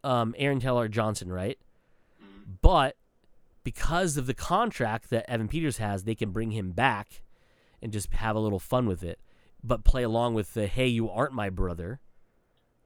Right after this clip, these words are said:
Speaker 1: line from that movie, or from that show, which would then lead to us knowing that's more of multiverse fuckery going on than it is a nod to the X-Men franchise.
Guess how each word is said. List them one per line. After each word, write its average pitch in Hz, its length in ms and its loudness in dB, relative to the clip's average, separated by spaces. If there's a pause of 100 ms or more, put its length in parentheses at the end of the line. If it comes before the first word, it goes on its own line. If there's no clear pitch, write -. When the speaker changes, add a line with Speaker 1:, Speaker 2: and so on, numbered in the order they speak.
(100)
Speaker 1:
line 98 320 -2
from 117 220 -2
that 98 180 -2
movie, 92 420 -6 (120)
or 113 120 -2
from 120 140 2
that 101 160 -2
show, 90 360 -6 (300)
which - 180 -6
would 110 120 0
then 110 240 0
lead 113 200 0
to 107 360 0 (500)
us 117 300 0
knowing 117 460 2
that's 110 280 -2
more 110 240 2
of 101 240 -4 (240)
multiverse 107 840 -2 (120)
fuckery 104 500 -2
going 92 260 -2
on 92 200 -4
than 98 100 -2
it 95 120 -2
is 95 340 -4 (500)
a 117 80 -4
nod 107 440 0
to 107 200 2
the 101 220 -2
X-Men 98 640 -2 (180)
franchise. 87 760 -8